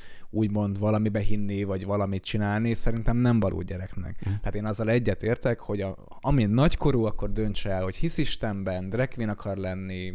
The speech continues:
Speaker 1: nem tudom, mit akar csinálni. Amint ő már nagykorúnak
Speaker 2: Mhm.
Speaker 1: minősül bárhol a világban. De szerintem sem kell, nem tudom, négy, négy, tizenkét éves gyerekeknek egy drag show-t néznie. Ettől függetlenül ez egy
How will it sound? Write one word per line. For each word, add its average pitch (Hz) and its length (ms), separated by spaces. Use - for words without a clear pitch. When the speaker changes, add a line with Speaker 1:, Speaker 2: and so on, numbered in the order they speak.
Speaker 1:
nem 110 160
tudom, 98 160
mit 101 140
akar - 200
csinálni. - 500
Amint 120 340
ő 113 260
már 104 280
nagykorúnak 98 600
Speaker 2:
Mhm. 104 120
Speaker 1:
minősül 98 540
bárhol 104 600
a 90 80
világban. 90 600
De 101 80
szerintem 123 600
sem - 420
kell, 101 380
nem 101 180
tudom, 110 200
négy, 117 420
négy, 123 440
tizenkét 113 560
éves 104 240
gyerekeknek 110 680
egy 101 140
drag 104 220
show-t 98 280
néznie. 113 460
Ettől 135 240
függetlenül 123 360
ez 123 160
egy 120 80